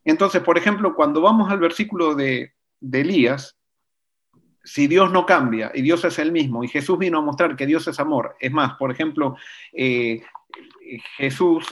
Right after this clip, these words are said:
en Mateo capítulo veintiséis, versículo cincuenta y dos, cuando Pedro saca su espada y quiere cortarle la cabeza a alguien que viene a prender a Jesús,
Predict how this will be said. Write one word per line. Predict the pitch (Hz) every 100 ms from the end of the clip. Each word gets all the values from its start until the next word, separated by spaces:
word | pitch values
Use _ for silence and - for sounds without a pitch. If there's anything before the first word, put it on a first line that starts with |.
| - -
en | 131 127 127 123 120 113 - - _ _ _ _ _ - -
Mateo | 135 135 180 180 185 143
capítulo | 135 139 170 180
veintiséis, | 156 143 139 202 175 147 - - -
versículo | 127 139 - 185 180 170 165 156 147 139 131 - _ _ _ _ 127 123 127
cincuenta | 147 135 143 143 143
y | 165
dos, | 180 139
cuando | 143 131 139 135
Pedro | 180 185 185 175
saca | - 165 170
su | -
espada | 135 - 165 131 139 -
y | 131
quiere | 127 156 156
cortarle | 147 135 143 156 147
la | 127
cabeza | 127 139 151 139
a | 123
alguien | 135 131
que | 127
viene | 139 143
a | 131
prender | 120 131
a | 131
Jesús, | 127 127 107 - _